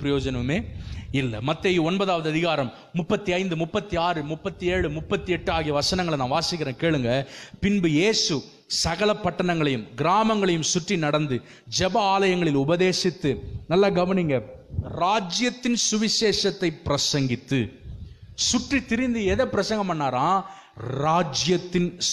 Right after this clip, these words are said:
சுவிசேஷத்தை பிரசங்கித்தார். பிரசங்கித்து,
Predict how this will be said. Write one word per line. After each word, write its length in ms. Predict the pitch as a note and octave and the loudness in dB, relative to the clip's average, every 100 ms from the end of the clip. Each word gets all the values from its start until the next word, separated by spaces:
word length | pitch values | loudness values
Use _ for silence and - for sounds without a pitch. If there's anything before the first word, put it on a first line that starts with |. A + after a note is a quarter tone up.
| - | 0
சுவிசேஷத்தை 1040 | E3 E3+ D3 - D#3 D3 - D3+ - C#3 - | 2 0 -2 0 0 0 0 -4 -2 -4 -4
பிரசங்கித்தார். 720 | A#2 - B2+ G#2+ F#2+ F#2+ F#2 _ _ _ _ _ | -6 -6 -6 -8 -10 -12 -12 _ _ _ _ _
பிரசங்கித்து, 880 | D3 C#3+ D#3+ C3+ A#2+ - D3 G3+ G#3 | -2 0 2 0 -2 0 2 2 -2